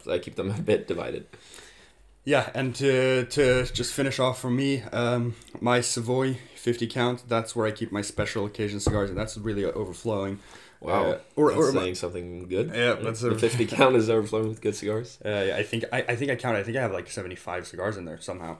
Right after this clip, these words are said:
Speaker 2: I don't really
Speaker 1: Oh,
Speaker 2: know how
Speaker 1: wow,
Speaker 2: that,
Speaker 1: yeah.
Speaker 2: how that's worked, because I, I have, uh, double Coronas and stuff in there. Like, I have big
Speaker 1: Mm-hmm.
Speaker 2: stuff. Um,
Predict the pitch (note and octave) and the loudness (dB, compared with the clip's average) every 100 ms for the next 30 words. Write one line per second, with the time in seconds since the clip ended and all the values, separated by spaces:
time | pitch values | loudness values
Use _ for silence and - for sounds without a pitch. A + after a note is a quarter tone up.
0 | - G#2 A2 G2 F#2+ G2+ G2+ G2 G2 G#2 | -6 -4 -2 -2 -2 -2 -2 -2 -2 -4
1 | F#2 G2 G2 - G2+ F#2+ - - - - | -4 -6 -8 -8 -8 -6 -8 -18 -10 -4
2 | A2+ G#2+ A2 G2+ G#2+ A2+ A#2 G#2 G2 G2 | -2 0 0 0 0 0 0 -2 -2 0
3 | A2 G#2+ G#2+ G#2 A#2+ G#2 F#2 - F2+ F#2+ | 0 0 0 0 0 -2 -6 -8 -8 -8
4 | D#2 E2+ F#2+ G2+ G2+ G#2+ G2+ G2+ F2+ - | -8 -6 -2 -2 0 0 0 -4 -6 -8
5 | G2 F#2 F#2 G2 | -6 -4 -6 -10